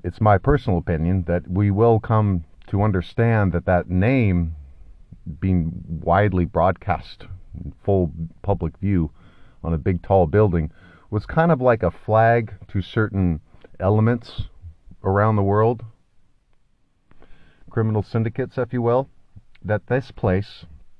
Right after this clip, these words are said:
is kinda cool with that kind of thing, you know, money laundering and whatever other sorts of criminal activity that needs to be engaged in, you know. Hiding the source of money,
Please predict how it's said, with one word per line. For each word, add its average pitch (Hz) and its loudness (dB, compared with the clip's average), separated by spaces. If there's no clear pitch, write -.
is - -4
kinda 180 -4
cool 127 -2
with 90 -2
that 85 -6
kind 82 -6
of - -14
thing, - -14
you 82 -6
know, 90 -6
money 117 0
laundering 78 -4
and 139 -4
whatever 131 2
other 117 2
sorts 110 -4
of 92 -4
criminal 113 0
activity 98 -2
that - -6
needs 95 -4
to 104 -2
be 98 0
engaged 101 -2
in, - -12
you 67 -12
know. 57 -12
Hiding 123 2
the 110 2
source 117 -2
of 98 -2
money, 85 -2